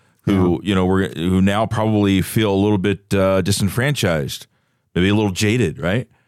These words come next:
Speaker 2: Yeah.
Speaker 1: Uh, and, and, uh, not f-, feeling like they would wanna do something like that again.
Speaker 2: Yeah. Chris says, "Regardless of whether a vet returns to service, the Army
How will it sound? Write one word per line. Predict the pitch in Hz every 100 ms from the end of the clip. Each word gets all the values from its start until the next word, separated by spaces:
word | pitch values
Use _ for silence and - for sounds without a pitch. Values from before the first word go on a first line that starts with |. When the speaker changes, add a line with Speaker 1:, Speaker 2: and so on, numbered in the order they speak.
| _ -
Speaker 2:
Yeah. | 107 92
Speaker 1:
Uh, | - 90 87 87 87 87
and, | - 87 85 85 -
and, | 87 82 80
uh, | 87 82 78 78 78
not | 85 92 78
f-, | - -
feeling | - - 117 107
like | 95 90 85
they | 95 87 87
would | 85 87
wanna | 90 107
do | 95 -
something | - 240 - 82
like | 73 -
that | 58
again. | 50 - 62 92 - _ _ _
Speaker 2:
Yeah. | 110 95 85 - - - _ _ _ _ _ _ _ -
Chris | - 143 -
says, | 143 117
"Regardless | 117 135 151 156 127
of | 139
whether | 143 131 117
a |
vet | 110 135
returns | 113 107 127 113
to |
service, | 113 160 147 139 127
the | 120
Army | 120 120 113